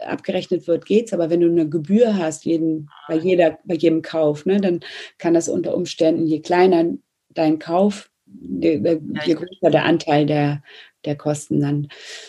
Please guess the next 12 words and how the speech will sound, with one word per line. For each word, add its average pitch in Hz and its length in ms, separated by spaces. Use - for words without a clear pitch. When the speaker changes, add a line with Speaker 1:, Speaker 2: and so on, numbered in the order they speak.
Speaker 1:
Und 156 340
jede 214 300
Bank 202 400
hat 202 200
eigentlich 185 440
auch 180 200
immer 170 480
so 170 160
Aktionsfonds 165 1080
oder 170 160
Aktions-E 170 580
T 151 160